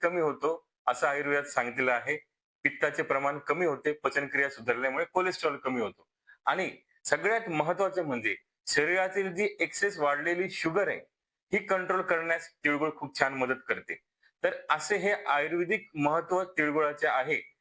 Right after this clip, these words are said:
जे आपण संक्रांतीला किंवा जानेवारी महिन्यात विशेषतः खातो,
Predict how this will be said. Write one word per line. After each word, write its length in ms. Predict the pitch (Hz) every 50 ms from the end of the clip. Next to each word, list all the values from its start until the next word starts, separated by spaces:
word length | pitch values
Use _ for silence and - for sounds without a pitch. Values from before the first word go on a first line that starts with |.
| _ _ _ _
जे 80 | - 156
आपण 300 | 151 143 - - 160 156
संक्रांतीला 720 | - - 139 135 123 143 143 143 139 147 147 139 127 95 - - - -
किंवा 200 | 151 156 156 156
जानेवारी 480 | 135 123 131 131 143 165 185 208 214 208
महिन्यात 320 | 180 170 156 151 151 147 - -
विशेषतः 480 | 139 139 - 143 - - 143 135 135 135 - -
खातो, 420 | - 120 - - 127 104 - -